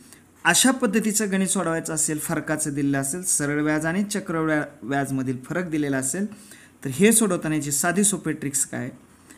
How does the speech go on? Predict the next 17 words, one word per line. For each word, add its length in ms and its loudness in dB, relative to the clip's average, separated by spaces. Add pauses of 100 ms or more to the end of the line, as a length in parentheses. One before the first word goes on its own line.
(580)
मुद्दल 720 2 (1500)
बरोबर, 600 2 (160)
आपल्याला 280 -2
काय 140 2
सांगितले? 500 0
मुद्दल 340 0
काढायला. 300 -6 (400)
मुद्दल 400 4
बरोबर 500 0 (640)
फरक 560 2 (840)
गुणुले 540 2
शंभर, 560 -2 (640)
पुन्हा 340 4
एकदा 320 0
शंभर 420 -4
करा 320 -6 (480)
आणि 200 0